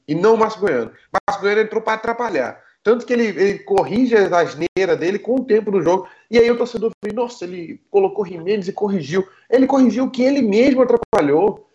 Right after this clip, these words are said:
Ele veio atrapalhando o Náutico. Os últimos, os primeiros onze jogos da temporada, Márcio Goiano atrapalhou o Náutico. Aí ele, depois que foi eliminado pro Santa, ele corrigiu algumas coisas, conseguiu corrigir o que ele já tinha feito de errado. Aí depois ele começou a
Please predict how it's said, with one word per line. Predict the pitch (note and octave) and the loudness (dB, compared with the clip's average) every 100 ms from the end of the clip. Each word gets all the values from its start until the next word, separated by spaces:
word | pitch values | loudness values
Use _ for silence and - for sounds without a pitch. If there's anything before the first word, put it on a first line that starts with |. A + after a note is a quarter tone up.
| _ | _
Ele | - B3 | 2 4
veio | G3+ B3 | 4 2
atrapalhando | B3 B3 C4+ A#3+ F#3+ A#3+ B3 | 2 0 2 2 4 2 2
o | G3 | 0
Náutico. | D3+ F3 G3+ - - _ _ | 0 0 -4 -8 -20 _ _
Os | F3+ F3 | -2 0
últimos, | C4 B3 A3+ | 0 0 -2
os | |
primeiros | - G#3+ A#3+ C#4+ E3+ | 0 0 2 2 2
onze | A3 B3+ A3 | 2 2 0
jogos | F#3+ G#3 | 0 0
da | G3 G3+ - | 0 -6 -10
temporada, | - E3+ F#3 G3+ | -4 0 0 0
Márcio | A3 - | -2 0
Goiano | G#3+ A3 | 2 2
atrapalhou | A3 A3+ A3+ A#3 F3+ G3+ B3 | 2 0 2 0 4 4 4
o | |
Náutico. | F#3 D3+ C3 - | 2 -2 -4 -2
Aí | E3 | -2
ele, | F#3 - - - | -2 -8 -18 -6
depois | D3 F3+ A3+ | -4 -2 -2
que | |
foi | - G3+ | 0 -2
eliminado | F#3 F3+ | -2 -6
pro | F3 D#3 | -8 -14
Santa, | - D#3+ E3 - _ _ | -4 -4 -4 -14 _ _
ele | E3+ F3+ | 0 0
corrigiu | - G3+ F#3+ C#3 E3 B3+ | 2 0 0 -4 -2 -2
algumas | A3 G3+ - - | 0 -2 -4 -4
coisas, | D#3 F#3+ G3 | -2 0 -2
conseguiu | G#3 G#3 F3 G#3 | -6 -6 -4 0
corrigir | G#3+ G3 E3+ G#3 | 2 2 2 0
o | |
que | G#3 | 0
ele | G#3 | 2
já | G3 | 2
tinha | G3+ B3 - | 0 -4 -2
feito | B3 | 0
de | A3+ | 2
errado. | G#3 D3 A#2+ - _ _ _ | 2 0 -2 -8 _ _ _
Aí | E3 | 0
depois | G3 A#3+ A#3+ B3 | 2 2 2 -2
ele | |
começou | A#3 A#3+ A3+ | -2 0 0
a | A3+ | 0